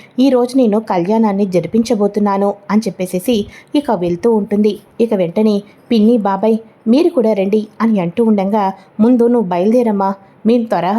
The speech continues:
తర్వాత ఇంట్లో పనులు చూసుకుని వస్తాం అని అనగానే, అలాగే పిన్ని అని చెప్పేసేసి అనుకుంటూ ఉంటారు. సరే అయితే ప్రణతి, మీరు కూడా బాబాయ్ వాళ్ళతో వచ్చేసేయండి అని అనగానే,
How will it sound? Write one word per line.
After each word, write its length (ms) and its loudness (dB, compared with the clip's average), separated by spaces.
తర్వాత 320 -2
ఇంట్లో 320 2
పనులు 300 0
చూసుకుని 400 0
వస్తాం 340 -2
అని 180 2
అనగానే, 420 0
అలాగే 340 0
పిన్ని 220 2
అని 140 0
చెప్పేసేసి 480 -4
అనుకుంటూ 380 -4
ఉంటారు. 320 -2
సరే 280 0
అయితే 180 0
ప్రణతి, 340 0
మీరు 240 4
కూడా 180 2
బాబాయ్ 340 0
వాళ్ళతో 340 0
వచ్చేసేయండి 520 0
అని 200 0
అనగానే, 380 0